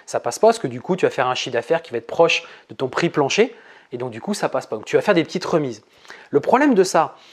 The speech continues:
c'est que tu vas prendre plein de petites réservations dans le mois, plein partout comme ça. Ok ?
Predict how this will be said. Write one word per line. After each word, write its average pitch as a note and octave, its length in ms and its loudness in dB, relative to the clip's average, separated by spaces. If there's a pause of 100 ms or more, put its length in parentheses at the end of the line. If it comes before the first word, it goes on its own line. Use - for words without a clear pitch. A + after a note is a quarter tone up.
(180)
c'est - 160 -10
que - 40 -20
tu D#3 100 4
vas D3+ 80 6
prendre G3+ 260 2
plein A3 240 4
de G3+ 40 0
petites F3 360 -2
réservations D3 720 2
dans D3 140 2
le C#3+ 40 0
mois, D#3 320 0
plein E3+ 160 2
partout D#3+ 320 -2
comme C3+ 160 -4
ça. - 140 -14 (340)
Ok ? - 200 -6